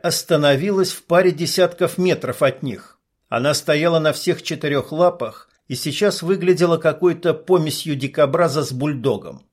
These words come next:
Разве что родил этого гибрида ум какого-то больного на голову садиста-вивисектора.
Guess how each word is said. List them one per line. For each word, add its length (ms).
Разве 380
что 340
родил 460
этого 320
гибрида 760
ум 200
какого-то 540
больного 480
на 200
голову 340
садиста-вивисектора. 1500